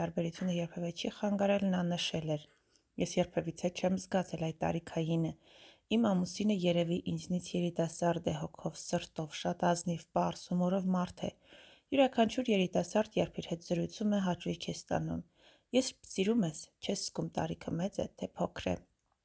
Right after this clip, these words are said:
Շփվելով իր հետ՝ հասկացա, որ ինքը իմ կյանքի տղամարդն է, և ես Աստծուց շատ գոհ եմ, որ հանդիպեցի իրեն։ Իրար հետ սկսեցինք ապրել,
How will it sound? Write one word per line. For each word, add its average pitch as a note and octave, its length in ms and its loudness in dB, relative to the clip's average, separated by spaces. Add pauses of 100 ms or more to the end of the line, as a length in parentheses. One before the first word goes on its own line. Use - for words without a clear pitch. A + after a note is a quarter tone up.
(440)
Շփվելով F3+ 540 0
իր - 100 -6
հետ՝ B3 160 -2
հասկացա, G#3 460 2
որ F3+ 160 0
ինքը F3+ 180 -4
իմ E3+ 160 -2
կյանքի F3+ 400 -2
տղամարդն F3 640 0
է, E3 40 -4 (500)
և A#3 180 6
ես B3+ 140 0
Աստծուց - 340 0
շատ F#3 320 2
գոհ F3+ 240 4
եմ, F3 160 0
որ E3+ 160 0
հանդիպեցի F3 640 -2
իրեն։ F3 320 0 (420)
Իրար B3 260 6
հետ C4 120 0
սկսեցինք - 640 -2
ապրել, F3 420 -2